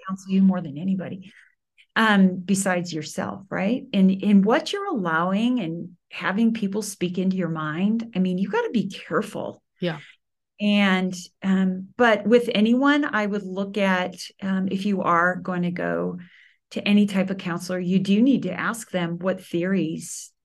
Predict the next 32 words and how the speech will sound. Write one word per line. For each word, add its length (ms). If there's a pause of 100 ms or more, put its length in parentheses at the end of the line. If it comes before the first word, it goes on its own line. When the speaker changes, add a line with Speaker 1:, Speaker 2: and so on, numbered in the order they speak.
(480)
Speaker 1:
you 180
know, 140
what 340
do 80
you, 480 (880)
what 180
theories 500
do 120
you 180
ascribe 520
to 340
and 400
where 280
are 40
you 120
gonna 180
take 280
me? 440 (300)
Um, 140
Speaker 2:
Mm-hmm. 440 (1500)
Speaker 1:
and 300 (580)
do 140
you 300
align 480
with 220
that? 260 (360)
Even 400
Speaker 2:
Yeah. 60 (160)
Speaker 1:
an 60 (260)
integrationist. 1300
I, 520
um, 420